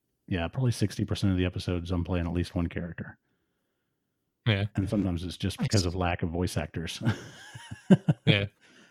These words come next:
Speaker 2: You know, I was gonna ask you, 'cause, like, if you enjoyed doing that, have you thought about trying, like, getting into, like, voice acting work, like audiobooks or
Speaker 1: Um, I,
Speaker 2: things like that?
Speaker 1: I did. Um, I did it for a little while, made a little bit of money. Um,
Speaker 2: Yeah.
Speaker 1: but then we, we were getting ready to move and we had to sell our house.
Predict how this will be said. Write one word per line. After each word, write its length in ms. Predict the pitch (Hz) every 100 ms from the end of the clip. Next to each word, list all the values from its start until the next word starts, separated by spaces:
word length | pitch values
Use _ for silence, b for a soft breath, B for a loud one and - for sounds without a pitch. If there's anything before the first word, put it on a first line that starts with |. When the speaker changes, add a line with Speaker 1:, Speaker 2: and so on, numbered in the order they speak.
| b
Speaker 2:
You 60 | 147
know, 40 |
I 20 |
was 100 | 160
gonna 140 | 156 143
ask 160 | 156
you, 100 | 131
'cause, 240 | - 127 117
like, 140 | 113
if 180 | 135 -
you 100 | 143
enjoyed 360 | 120 139 117 -
doing 240 | 113 101
that, 260 | 107 110 104
have 100 | 110
you 80 |
thought 160 | 104 117
about 140 | 107 -
trying, 320 | - 110 107
like, 200 | 104 101
getting 320 | 107 107 104
into, 220 | 101 104
like, 200 | 104 104
voice 320 | - 110 110 113
acting 300 | 104 110 107
work, 200 | 113 110
like 100 | 107
audiobooks 680 | 107 104 110 110 110 - 110
or 240 | 101 104
Speaker 1:
Um, 140 | 160 160
I, 140 | 165
Speaker 2:
things 240 | 156 107 104
like 160 | 95 -
that? 320 | 101 127 123 -
Speaker 1:
I 60 |
did. 340 | 104 143 180 196 - -
Um, 320 | 110 110 107
I 40 | 101
did 140 | 127
it 80 | -
for 100 | -
a 60 | 107
little 180 | 110
while, 360 | 117 131 151 165 120
made 100 | 98
a 40 |
little 140 | 104 101
bit 100 | 107
of 60 |
money. 360 | 107 110 127 - _ _
Um, 520 | 95 92 90 82 85 - _ -
Speaker 2:
Yeah. 160 | 101 104 _ _ -
Speaker 1:
but 120 | 110
then 100 | 117
we, 160 | 113 98
we 220 | 104 107
were 220 | 104 104
getting 180 | 101 107
ready 120 | 101
to 60 | 95
move 380 | 95 95 101 95
and 80 | 101
we 60 |
had 80 | 92
to 40 |
sell 180 | - 90
our 80 | 87
house. 460 | 90 90 98 -